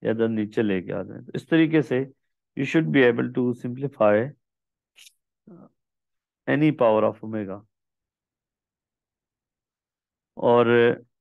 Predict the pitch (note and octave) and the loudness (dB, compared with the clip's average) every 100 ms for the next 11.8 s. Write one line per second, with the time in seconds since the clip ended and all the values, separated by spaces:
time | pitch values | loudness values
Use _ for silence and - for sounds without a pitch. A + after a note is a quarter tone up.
0 | _ - B2+ - C#3 D3 C#3 - B2 B2 | _ -18 -18 -8 -2 2 2 0 -6 -6
1 | B2 - D#3 D3 C3+ C3 B2+ - _ _ | -6 -4 -4 -2 -4 -4 -6 -20 _ _
2 | _ _ _ _ _ _ _ _ _ _ | _ _ _ _ _ _ _ _ _ _
3 | _ _ _ _ _ _ _ _ B2 A#2 | _ _ _ _ _ _ _ _ -4 2
4 | A#2+ B2+ A#2+ A#2 A#2+ - C3+ C3 A#2+ A#2 | 4 4 2 0 -2 -2 -4 0 2 0
5 | - B2 B2+ A#2+ - A#2+ A2+ A2 G2+ G#2+ | -2 -10 -8 -12 -10 -12 -8 -6 -6 -6
6 | G2+ G2+ G#2+ G2+ F#2+ - G#2 G#2 - A2+ | -8 -10 -12 -16 -20 -20 -20 -20 -20 -20
7 | - _ _ _ _ - A#2 A#2 A2+ A#2 | -20 _ _ _ _ -8 -2 0 4 2
8 | A#2+ A#2+ A#2+ - - C3+ C#3 A#2+ A2 G#2+ | 4 2 0 -4 -4 0 0 0 0 -2
9 | G#2+ D3+ _ _ _ _ _ _ _ _ | -6 -8 _ _ _ _ _ _ _ _
10 | _ _ _ _ _ _ _ _ _ _ | _ _ _ _ _ _ _ _ _ _
11 | A#2+ A#2 A#2 A#2 A2 G#2+ - | -10 -8 -6 -4 -4 -4 -4